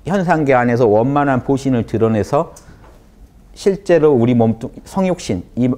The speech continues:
이 말씀이 육신을 갖춘 게 석가모니다라는 주장을 하는 겁니다. 근데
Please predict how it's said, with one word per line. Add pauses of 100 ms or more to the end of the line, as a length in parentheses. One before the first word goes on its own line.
이
말씀이
육신을
갖춘
게
석가모니다라는
주장을
하는
겁니다. (760)
근데